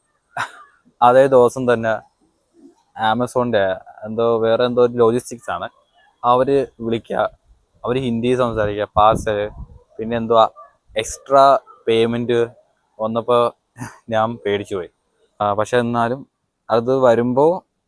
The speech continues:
നമുക്ക് ഭയങ്കര സന്തോഷമായിരിക്കും. നമ്മൾ ആഗ്രഹിച്ച് ഒരുപാട് നേരം നമ്മൾ നോക്കി നോക്കി നോക്കി സ്ക്രോൾ ചെയ്തിട്ടാണ് നമ്മൾ ഇങ്ങനെ ഒരു സാധനം ഓർഡർ ചെയ്യുന്നത്. അപ്പൊ അതിങ്ങനെ അടുത്ത് വരുമ്പോ അതിങ്ങനെ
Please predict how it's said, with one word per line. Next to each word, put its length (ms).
നമുക്ക് 240
ഭയങ്കര 300
സന്തോഷമായിരിക്കും. 640
നമ്മൾ 160
ആഗ്രഹിച്ച് 440
ഒരുപാട് 380
നേരം 420
നമ്മൾ 180
നോക്കി 280
നോക്കി 280
നോക്കി 240
സ്ക്രോൾ 220
ചെയ്തിട്ടാണ് 600
നമ്മൾ 240
ഇങ്ങനെ 240
ഒരു 80
സാധനം 400
ഓർഡർ 280
ചെയ്യുന്നത്. 200
അപ്പൊ 140
അതിങ്ങനെ 400
അടുത്ത് 320
വരുമ്പോ 320
അതിങ്ങനെ 320